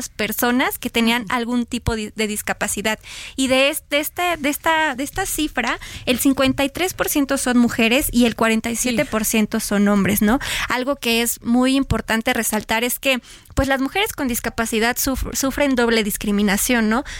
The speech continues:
Las discriminan por ser mujeres y, pues, también por tener una condición de discapacidad. Entonces, este tipo de espacios son, son muy importantes porque realmente, pues, nos hacen ge-, crear conciencia de la importancia, pues, que,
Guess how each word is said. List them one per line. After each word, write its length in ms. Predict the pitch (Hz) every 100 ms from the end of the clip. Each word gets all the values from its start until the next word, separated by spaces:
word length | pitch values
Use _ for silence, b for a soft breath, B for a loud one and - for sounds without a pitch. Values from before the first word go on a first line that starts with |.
| B
Las 260 | 226 233 214
discriminan 520 | 202 220 214 233 233
por 160 | 220
ser 180 | 208 214
mujeres 520 | 214 - 294 349 359 -
y, 200 | 294 359
pues, 220 | 247 208
también 300 | 214 220 214
por 160 | 220
tener 300 | 214 208 214
una 180 | 220 208
condición 500 | 208 214 208 - 214
de 100 | 208
discapacidad. 720 | 208 - 202 214 226 233 269 247
Entonces, 420 | 233 240 294 294 B B B
este 240 | 330 -
tipo 300 | 392 339 330
de 80 | 320
espacios 440 | - - 240 277 269
son, 280 | 320 302 262
son 240 | - 320
muy 260 | 330 330 320
importantes 640 | 330 240 220 226 220 247
porque 320 | - 226 214 220
realmente, 600 | 254 277 285 277 285 285 B B
pues, 100 | 269
nos 180 | 262 247
hacen 280 | 302 403 381 B B
ge-, 200 | - 269 -
crear 340 | 277 262 311 -
conciencia 720 | 359 320 269 285 285 240 202
de 100 | 208
la 100 | 220
importancia, 880 | 220 214 220 240 240 - 247 247 -
pues, 280 | - 214 - -
que, 180 | 233